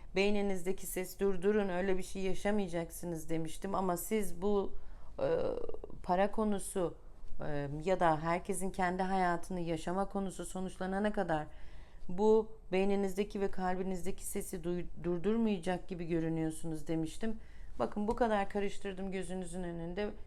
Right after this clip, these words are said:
Çıkan karta bakın. Ne diyor biliyor musunuz? "Ne düşünürseniz onu yaşarsınız."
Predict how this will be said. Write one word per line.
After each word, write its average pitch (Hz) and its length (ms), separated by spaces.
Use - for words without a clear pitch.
Çıkan 202 380
karta 185 440
bakın. 160 380
Ne 202 160
diyor 175 260
biliyor 214 180
musunuz? 156 400
"Ne 214 240
düşünürseniz 240 1000
onu 185 180
yaşarsınız." 156 1000